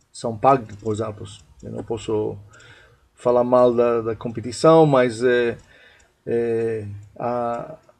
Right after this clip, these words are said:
o produto que eles vendem é, é produto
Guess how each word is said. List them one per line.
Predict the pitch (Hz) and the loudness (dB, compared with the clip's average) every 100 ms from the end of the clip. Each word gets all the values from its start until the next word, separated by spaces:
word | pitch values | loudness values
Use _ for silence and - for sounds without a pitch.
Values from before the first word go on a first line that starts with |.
| _ _ - | _ _ -14
o | 113 | -2
produto | 135 139 175 156 | 2 4 4 4
que | 151 | 4
eles | 139 110 | 4 6
vendem | 127 143 139 135 131 120 - _ _ - | 6 8 6 0 -4 -8 -16 _ _ -12
é, | 131 123 - 127 | -8 -8 -8 -8
é | |
produto | 113 123 143 143 135 127 113 | -4 0 0 4 6 6 4